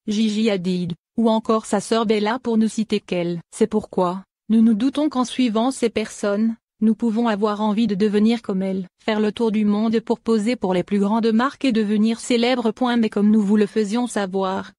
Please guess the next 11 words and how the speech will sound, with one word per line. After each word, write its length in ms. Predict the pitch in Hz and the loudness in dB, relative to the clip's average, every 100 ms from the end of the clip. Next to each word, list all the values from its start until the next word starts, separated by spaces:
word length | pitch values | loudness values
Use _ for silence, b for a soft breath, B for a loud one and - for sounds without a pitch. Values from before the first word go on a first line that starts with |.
| _ - | _ -4
la 140 | 202 | -4
fille 240 | - 220 202 | -2 -2 0
de 80 | |
Laetitia 560 | 202 208 226 214 - 226 | 2 0 -2 -4 0 2
Hallyday 380 | 226 220 220 202 | 2 2 2 0
semble 440 | - 202 220 214 | -2 -2 0 -2
plutôt 380 | 190 220 220 247 | -2 -4 0 0
bien 220 | 214 208 | 0 0
partie 400 | 202 214 - 226 | -2 -4 -4 -6
pour 180 | - 214 | -4 -8
cela. 380 | - 208 190 | -4 -2 -2